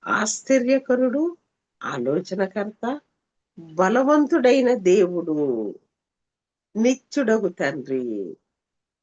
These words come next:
సమాధానకర్త యగు అధిపతి అని అతనికి పేరు పెట్టబడును. అంటే బలవంతుడైన మనుషుడు అని ఉండాలి. ఆయన బలవంతుడైన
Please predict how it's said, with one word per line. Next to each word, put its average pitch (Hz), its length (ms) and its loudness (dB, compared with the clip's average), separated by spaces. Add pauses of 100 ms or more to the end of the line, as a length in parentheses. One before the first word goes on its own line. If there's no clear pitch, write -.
(260)
సమాధానకర్త 151 920 -4
యగు 127 240 -4
అధిపతి 117 540 -6
అని 180 160 -10
అతనికి 147 360 -10
పేరు 160 300 -6
పెట్టబడును. 80 1120 -12 (760)
అంటే 233 420 -2 (760)
బలవంతుడైన 220 1300 2 (1080)
మనుషుడు 180 680 -4
అని 196 160 -6
ఉండాలి. 104 480 -8 (1120)
ఆయన 190 200 2
బలవంతుడైన 214 1080 2